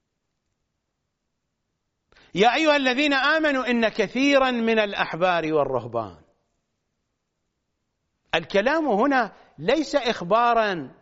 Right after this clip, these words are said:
عن مسألة تاريخية، إنه واقع، إنه واقع، لأن الآية جاءت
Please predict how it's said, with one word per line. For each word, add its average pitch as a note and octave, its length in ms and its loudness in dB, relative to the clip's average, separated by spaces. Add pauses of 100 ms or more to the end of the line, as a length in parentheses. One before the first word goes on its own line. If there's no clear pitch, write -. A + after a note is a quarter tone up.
(400)
عن G3 260 -2
مسألة F#3+ 640 -2
تاريخية، D#3+ 840 -2 (180)
إنه G#3 260 0
واقع، G3+ 800 0 (460)
إنه D3+ 220 -6
واقع، D#3 600 -2 (340)
لأن F3 320 -2
الآية G3 520 -2
جاءت G3 460 0